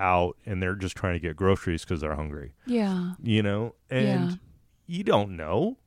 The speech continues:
Speaker 2: Yeah.
Speaker 1: <clears throat> So it is, and, and, and I think that's one of those things that I've, I've tried to do,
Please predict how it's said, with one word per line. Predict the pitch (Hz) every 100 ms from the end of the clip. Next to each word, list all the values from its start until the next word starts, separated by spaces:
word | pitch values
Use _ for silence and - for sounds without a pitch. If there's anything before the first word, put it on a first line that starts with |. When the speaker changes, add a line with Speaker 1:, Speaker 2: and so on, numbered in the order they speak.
| -
Speaker 2:
Yeah. | 208 180 175 -
Speaker 1:
<clears throat> | - - _ _ _ _ _ -
So | - 147 156
it | - 147
is, | 170 139 104
and, | 117 120
and, | 117 120
and | 85 113
I | 110 120
think | 156 202
that's | 107 -
one | 113
of | 107
those | 95 -
things | 107 92
that | 87
I've, | 85 85 78 -
I've | 85 82 _ - -
tried | - - 196 123
to | 90
do, | 90 85 78 87